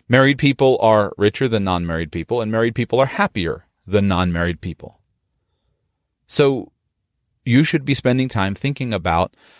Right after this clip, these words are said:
how to become happily married. There are two things that you have to consider in order to be able to do this. The first, most important thing is to become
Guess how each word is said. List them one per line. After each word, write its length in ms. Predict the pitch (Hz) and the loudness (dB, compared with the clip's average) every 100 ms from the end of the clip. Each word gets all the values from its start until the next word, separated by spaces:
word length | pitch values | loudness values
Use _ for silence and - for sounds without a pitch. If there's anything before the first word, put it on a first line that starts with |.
| _ | _
how 200 | - 123 | -2 -2
to 140 | 131 131 | 0 -4
become 580 | 127 - 95 90 87 98 _ _ | -6 -2 -2 -2 -6 -12 _ _
happily 440 | - 101 98 90 | -6 -4 -2 -2
married. 420 | 87 85 71 - - _ _ _ _ _ _ _ _ _ _ _ _ _ _ _ _ _ _ _ _ - | -2 -2 -4 -12 -20 _ _ _ _ _ _ _ _ _ _ _ _ _ _ _ _ _ _ _ _ 0
There 100 | 120 | 0
are 40 | |
two 240 | - - 196 | 2 -2 -2
things 560 | - 101 98 101 - _ - | 0 -2 -2 -6 -10 _ -8
that 80 | |
you 80 | 104 | -4
have 100 | 110 | -4
to 60 | - | -4
consider 460 | 120 104 - 101 92 | -6 -4 0 0 0
in 80 | |
order 180 | 90 85 | -2 -4
to 80 | 82 | -6
be 100 | 82 | -8
able 140 | 80 | -8
to 80 | 82 | -8
do 160 | 82 95 | -8 -8
this. 360 | 80 - - - - - - _ | -8 -12 -16 -18 -20 -20 -20 _
The 100 | 127 | -2
first, 480 | - 151 202 - - | 2 4 4 0 0
most 260 | 139 135 123 | 2 2 0
important 540 | 120 - 269 - 180 | -4 -4 -4 -4 -4
thing 260 | - 71 87 | -4 -4 -6
is 100 | - | -6
to 100 | 107 | -4
become 720 | 113 - - 147 165 208 | -6 -6 -4 -2 0 -2